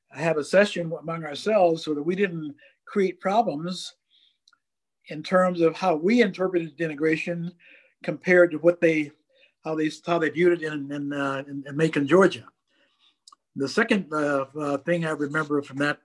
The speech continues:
uh, week was we were planning to have an evening, uh, a session of meetings among our, our group, and we, and we lived with, uh, and, and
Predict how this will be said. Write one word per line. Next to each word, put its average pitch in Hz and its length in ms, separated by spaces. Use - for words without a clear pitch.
uh, 131 320
week 160 260
was 147 300
we 185 120
were 175 500
planning 202 360
to 175 60
have 190 240
an 165 120
evening, 196 480
uh, 151 360
a 131 40
session 190 360
of 143 80
meetings 147 440
among 151 280
our, 151 260
our 143 140
group, 170 280
and 139 100
we, 175 220
and 147 80
we 165 140
lived 190 300
with, 165 300
uh, 151 300
and, 160 160
and 160 240